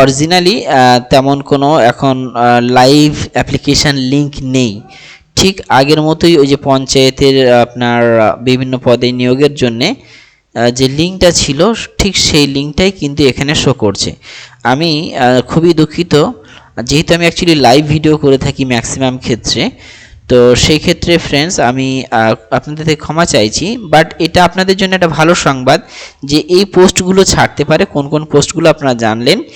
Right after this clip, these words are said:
এবং কোন কোন যোগ্যতাতে আপনারা আবেদন করতে পারবেন তা কিন্তু জানা গিয়েছে। তো আমি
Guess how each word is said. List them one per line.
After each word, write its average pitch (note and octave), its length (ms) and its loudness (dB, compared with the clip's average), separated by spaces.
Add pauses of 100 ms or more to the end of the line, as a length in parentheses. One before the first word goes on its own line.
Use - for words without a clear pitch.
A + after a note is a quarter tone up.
(300)
এবং C3+ 220 0 (100)
কোন E3 160 0
কোন F#3 180 -2 (200)
যোগ্যতাতে D#3+ 640 2
আপনারা C#3 400 2
আবেদন C3 320 0
করতে C#3+ 220 -2
পারবেন G3+ 220 -2
তা C#3+ 140 0
কিন্তু C#3+ 240 -6
জানা B2+ 320 0
গিয়েছে। G2 280 -4 (380)
তো - 120 -2
আমি F3 80 0